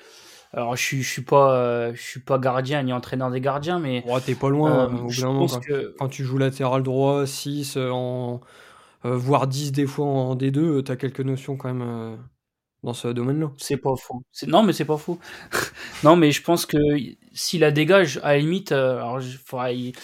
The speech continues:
Speaker 1: faudra que je revoie l'action, mais, euh, soit il la met, euh, derrière le but, mais bon, je pense, je pense pas, mais so-, je pense qu'il doit la mettre sur un côté, pas, pas dans l'axe, parce qu'au final, c'est là où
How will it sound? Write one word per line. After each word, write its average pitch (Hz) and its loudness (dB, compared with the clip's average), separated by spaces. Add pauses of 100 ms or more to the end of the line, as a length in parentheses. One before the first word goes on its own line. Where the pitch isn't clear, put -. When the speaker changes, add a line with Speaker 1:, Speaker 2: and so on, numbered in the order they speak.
(240)
Speaker 1:
faudra 139 2
que 131 2
je 127 -4
revoie 151 4
l'action, 147 0
mais, 160 0
euh, 135 0 (340)
soit - 0
il 160 2
la 143 2
met, 143 0
euh, 131 0
derrière 135 0
le 147 0
but, 156 -6
mais 127 -2
bon, 123 -8
je - -16
pense, 123 -10
je - -16
pense 131 -8
pas, 170 2
mais 127 -2
so-, - -12
je - -18
pense 139 -6
qu'il - -12
doit 127 0
la 123 0
mettre 123 -2
sur 123 -4
un 127 0
côté, 143 -2
pas, 123 0
pas 135 -4
dans 131 -2
l'axe, 156 -4
parce - -12
qu'au 127 -4
final, 131 -4
c'est 127 -10
là 123 0
où 120 -4